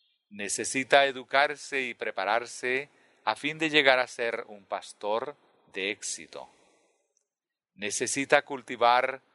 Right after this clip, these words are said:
un temperamento bueno, amable, alegre, animado, generoso, compasivo, cortés, con rasgos compasivos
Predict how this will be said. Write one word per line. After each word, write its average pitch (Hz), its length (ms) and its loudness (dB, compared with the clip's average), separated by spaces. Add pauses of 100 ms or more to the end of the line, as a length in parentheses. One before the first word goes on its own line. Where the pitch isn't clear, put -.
(140)
un 123 160 -18
temperamento 110 840 -2
bueno, 90 560 -12 (720)
amable, 95 600 -4 (440)
alegre, 131 640 0 (460)
animado, 123 840 0 (340)
generoso, 110 920 0 (500)
compasivo, 117 1080 4 (260)
cortés, 110 840 2 (420)
con 156 220 -2
rasgos 147 520 2
compasivos 110 1080 -10